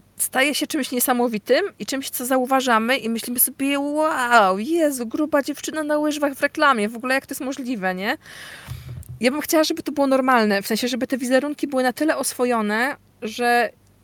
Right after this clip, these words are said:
żeby ludzie, którzy mają kontakt z tymi wizerunkami, przyjmowali za coś zupełnie normalnego to, że widzimy, e, grubą bizneswoman, że widzimy, nie wiem, grubą farmaceutkę, grubego lekarza w reklamie, czy widzimy, e, nie wiem,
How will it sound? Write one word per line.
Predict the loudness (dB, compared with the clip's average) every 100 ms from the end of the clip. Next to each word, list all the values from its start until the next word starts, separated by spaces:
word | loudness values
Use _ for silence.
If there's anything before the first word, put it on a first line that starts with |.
| _ _ _ _ _ -10
żeby | -6 -4
ludzie, | -2 0 0
którzy | -2 -4 -2 2 2 2
mają | 2 2 0
kontakt | -2 -2 0 -2 -2
z | -8
tymi | -6 -4
wizerunkami, | -2 -2 -2 -2 -2 -4
przyjmowali | -6 -4 -2 0 4 2 2 -4
za |
coś | -8 -8
zupełnie | -8 -6 -6
normalnego | -4 -2 0 0 -2 -2
to, | -2 0
że | 0
widzimy, | -2 -2 2 2 0 -8 -16 -16 -18 -6
e, | -2
grubą | 0 2 2 2
bizneswoman, | 2 -2 -2 0 2 4 2 0
że | -4 -4
widzimy, | -4 -4 -2 2 2 2 0
nie | -2
wiem, | -2 -4
grubą | -4 -2 -2
farmaceutkę, | 0 0 0 -2 -4 -4 0 2 2
grubego | 0 0 0 2
lekarza | 0 0 0 2 0 0 -2 -8 -16 -6
w | -2 0
reklamie, | 0 2 0 0 -2 -2
czy | -4
widzimy, | -6 -6 -2 0 0 0
e, | -2 0 -2 -2
nie | -2 0
wiem, | 0 -4